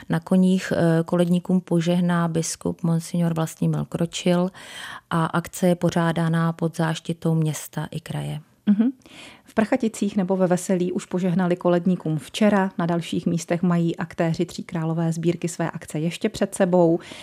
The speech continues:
Speaker 2: Nejvíc jich připadá na šestého ledna, tak můžete některé z nich jmenovat a naše posluchače na ně pozvat?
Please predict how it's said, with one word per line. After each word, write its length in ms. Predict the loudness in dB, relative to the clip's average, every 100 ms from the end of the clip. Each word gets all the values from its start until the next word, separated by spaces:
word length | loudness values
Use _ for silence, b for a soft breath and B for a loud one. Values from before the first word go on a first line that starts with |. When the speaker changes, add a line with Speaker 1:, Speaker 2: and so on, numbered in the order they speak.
| B
Speaker 2:
Nejvíc 360 | 4 4 4 0
jich 140 | -4
připadá 540 | -2 -4 0 0 2 0
na 120 | -2
šestého 540 | -2 -4 -2 -2 0
ledna, 320 | 0 0 -2 -2
tak 180 | -2
můžete 500 | -2 0 0 0 -2 0
některé 400 | -2 0 -2 0
z 40 |
nich 260 | -2 -4 -4
jmenovat 540 | 0 2 2 0 -4 -6
a 100 | -8 -8 -8
naše 240 | -4 -2 -2
posluchače 500 | -4 -6 -6 -4 -2
na 80 |
ně 120 | 0 0
pozvat? 380 | -2 0 -2